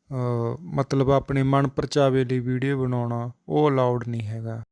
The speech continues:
ਪਰ ਮੈਂ ਫਿਰ ਵੀ ਰਿਕੁਐਸਟ ਕਰਕੇ, ਅ, ਇਹ ਵੀਡੀਓ ਆਪ ਸਭ ਤੱਕ ਪਹੁੰਚਾਉਣ ਲਈ, ਮਤਲਬ ਮੇਰੇ ਅੰਦਰ ਮਨ ਨੂੰ ਅਜਿਹਾ ਸੀ ਕਿ ਜੋ ਮੈਂ ਦੇਖ ਰਿਹਾ ਉਹ ਲੋਕਾਂ ਨੂੰ ਵੀ ਦੇਖਣਾ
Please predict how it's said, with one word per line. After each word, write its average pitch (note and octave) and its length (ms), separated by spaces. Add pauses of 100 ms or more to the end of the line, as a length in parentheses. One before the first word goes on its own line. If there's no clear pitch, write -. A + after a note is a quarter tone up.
(880)
ਪਰ D3+ 180
ਮੈਂ D3 240
ਫਿਰ D3 320
ਵੀ C#3+ 360 (100)
ਰਿਕੁਐਸਟ C#3 560
ਕਰਕੇ, C3 640 (960)
ਅ, B2 360 (140)
ਇਹ C#3 220
ਵੀਡੀਓ C3+ 760 (500)
ਆਪ C#3 200
ਸਭ C3 260
ਤੱਕ - 260
ਪਹੁੰਚਾਉਣ B2+ 680
ਲਈ, B2 340 (800)
ਮਤਲਬ C#3+ 320
ਮੇਰੇ C#3+ 320 (100)
ਅੰਦਰ C3+ 300
ਮਨ C#3 220
ਨੂੰ C3+ 220
ਅਜਿਹਾ C3 340
ਸੀ C3 240
ਕਿ C3+ 180
ਜੋ C3+ 320
ਮੈਂ C3 300
ਦੇਖ C3 280
ਰਿਹਾ B2+ 480
ਉਹ C3 220
ਲੋਕਾਂ C3 420
ਨੂੰ C3 120
ਵੀ C3 80
ਦੇਖਣਾ B2 540